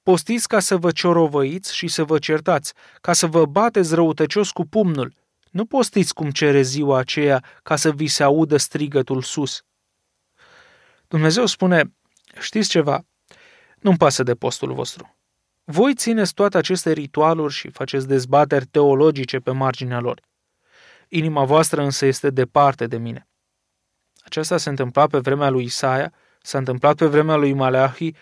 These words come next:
și vă asigur că se întâmplă și pe vremea noastră.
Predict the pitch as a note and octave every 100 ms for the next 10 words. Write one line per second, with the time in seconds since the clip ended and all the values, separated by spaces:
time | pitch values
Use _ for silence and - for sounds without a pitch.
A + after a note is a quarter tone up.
0 | _ - F3 C#3+ D#3 D3 C#3 A3 G#3+ C#3
1 | A2+ - - C#3 C3+ B2+ C3+ C3 C3+ C#3+
2 | C#3 C3 C3+ C3 C#3 B2+ - -